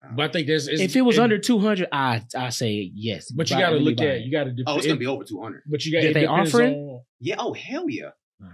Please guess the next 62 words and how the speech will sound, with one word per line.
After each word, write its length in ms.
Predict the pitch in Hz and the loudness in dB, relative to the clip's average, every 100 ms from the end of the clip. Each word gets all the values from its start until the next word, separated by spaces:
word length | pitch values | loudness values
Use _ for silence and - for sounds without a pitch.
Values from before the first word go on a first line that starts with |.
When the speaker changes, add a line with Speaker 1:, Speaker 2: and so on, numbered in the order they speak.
| 98 | -2
Speaker 3:
My, 100 | 135 | 0
Speaker 1:
but 20 | 147 | 2
it 40 | |
Speaker 3:
my 60 | 151 | 2
Speaker 1:
depends 260 | 170 151 | 2 2
on 80 | 143 | 0
Speaker 3:
aunt 300 | 143 120 117 | 0 -4 -6
Speaker 1:
how 60 | 110 | 0
de-, 240 | 151 151 131 | 0 2 0
desperate 440 | 165 160 131 107 | 0 0 -10 -8
y'all 320 | 110 101 104 | -10 -8 -14
are 100 | 98 101 | -16 -10
too 260 | 143 127 104 _ _ | -8 -8 -10 _ _
to 120 | - 95 | -16 -12
get 200 | 110 107 | -12 -10
it 100 | 101 | -12
off 160 | 101 | -14
from 120 | 107 | -12
under 180 | 127 123 | -10 -10
y'all 320 | 101 95 104 - | -12 -16 -20 -16
too 220 | 135 123 | -12 -12
at 80 | 107 | -14
the 60 | 110 | -16
same 300 | 117 107 101 | -16 -16 -16
time. 300 | 135 139 117 - _ _ _ - | -14 -12 -14 -18 _ _ _ -6
So 100 | 120 | -4
that's 140 | 131 | -2
what 100 | 127 | -4
they're 120 | 120 | -4
Speaker 2:
I 20 | |
Speaker 1:
looking 260 | 110 202 208 | -2 -2 0
Speaker 2:
will 120 | 151 | -2
Speaker 1:
for, 40 | 107 | 0
Speaker 2:
ask. 220 | 139 95 | -2 0
Speaker 1:
motivated. 400 | 95 110 120 110 | -2 -2 -4 -4
Speaker 2:
I'ma 100 | 110 | -2
Speaker 1:
They're 140 | 143 | 0
looking 240 | 147 151 139 | 2 0 -2
Speaker 2:
ask. 60 | 123 | -6
Speaker 1:
for 60 | |
motivated 480 | 117 120 107 117 104 | -6 -6 -6 -8 -8
sellers. 260 | - 139 120 | -8 -8 -8
Speaker 2:
I'ma 120 | 208 | -10
ask. 280 | 190 160 110 _ _ _ _ _ _ _ 135 | -12 -14 -16 _ _ _ _ _ _ _ -12
Speaker 3:
I 60 | |
just 120 | 123 | -10
don't 160 | 110 95 | -12 -16
know. 320 | - - 120 | -20 -18 -16
That'd 200 | 90 110 | -14 -16
be 80 | 87 | -18
tough, 240 | - 95 - | -16 -16 -14
yeah, 120 | 92 | -16
'cause 120 | 95 | -12
they 100 | 123 | -12
gonna 120 | 107 | -12
want 140 | 95 95 | -16 -16
that 100 | 95 | -16
money 240 | 90 85 | -16 -18
right 160 | 82 78 | -20 -20
then 140 | 82 | -20
and 80 | 76 | -20
now. 200 | 80 78 | -20 -20